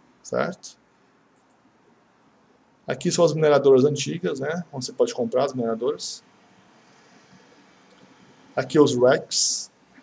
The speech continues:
O valor. Até que tá barato, zero ponto quinze R L T,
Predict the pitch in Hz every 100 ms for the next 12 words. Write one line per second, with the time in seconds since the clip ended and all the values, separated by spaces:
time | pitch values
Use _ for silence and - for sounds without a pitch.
0 | _ _ _ _ _ _ _ _ 131 127
1 | 117 135 175 - - _ _ - 220 214
2 | 165 143 165 185 160 170 170 156 - 151
3 | 135 127 123 123 127 160